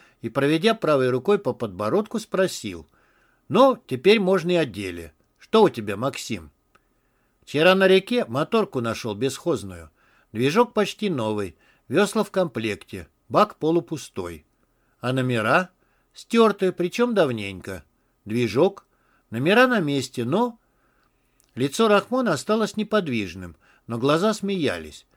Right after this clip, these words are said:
С притворным отчаянием и нарочитым акцентом сказал: «О, Аллах,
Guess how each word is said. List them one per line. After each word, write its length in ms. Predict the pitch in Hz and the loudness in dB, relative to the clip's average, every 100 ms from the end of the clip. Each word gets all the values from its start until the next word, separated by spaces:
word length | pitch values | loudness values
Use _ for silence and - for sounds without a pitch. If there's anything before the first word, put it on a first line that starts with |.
| _ _ - | _ _ -20
С 100 | - | -2
притворным 580 | 147 170 247 226 151 | 0 4 4 4 2
отчаянием 600 | 120 - - 135 190 208 170 | -2 -4 0 2 2 0 -4
и 80 | |
нарочитым 600 | 151 156 165 - 226 175 | -4 0 0 -2 -4 -4
акцентом 520 | 113 - 165 202 214 190 | -4 -4 -4 -2 -4 -8
сказал: 600 | - 202 120 104 90 - _ _ _ | -2 -2 0 -4 -4 -10 _ _ _
«О, 220 | 262 226 | 2 4
Аллах, 500 | 190 151 90 78 | 6 4 0 -6